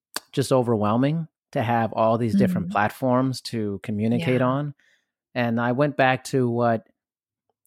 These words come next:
Speaker 1: I feel like I always said whenever,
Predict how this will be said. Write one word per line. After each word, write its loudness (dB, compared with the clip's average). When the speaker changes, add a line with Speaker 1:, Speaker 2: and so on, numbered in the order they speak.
Speaker 1:
I -4
feel 0
like 2
I 0
always 2
said 0
whenever, -2